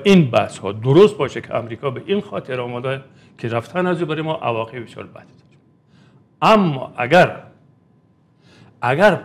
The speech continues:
آمدن امریکا و حضور امریکا به م-، به متحدین از او در افغانستان به خاطر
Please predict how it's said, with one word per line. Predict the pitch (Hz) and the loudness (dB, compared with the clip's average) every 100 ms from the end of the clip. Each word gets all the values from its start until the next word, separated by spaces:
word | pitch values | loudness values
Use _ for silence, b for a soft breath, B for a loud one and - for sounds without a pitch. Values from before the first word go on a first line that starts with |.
| - | -10
آمدن | - 127 123 120 202 208 - | -4 -2 -2 -2 0 0 -2
امریکا | 123 107 160 147 95 - | -6 -6 -8 -8 -10 -6
و | 110 | -8
حضور | 104 120 120 180 214 190 143 | -8 -10 -6 -2 0 0 0
امریکا | 143 131 120 127 117 | -4 -6 -8 -6 -6
به | - 117 | -6 -10
م-، | 120 113 110 | -8 -10 -6
به | 113 | -6
متحدین | 107 107 - 104 127 165 147 | -8 -12 -12 -14 -10 -8 -8
از | 117 117 | -10 -10
او | |
در | 107 107 104 | -8 -6 -8
افغانستان | 107 - 110 107 - 147 147 - b b b | -10 -12 -14 -14 -12 -10 -10 -12 b b b
به | 131 | -4
خاطر | 127 117 110 - 196 185 | -4 -4 -8 -4 -2 -2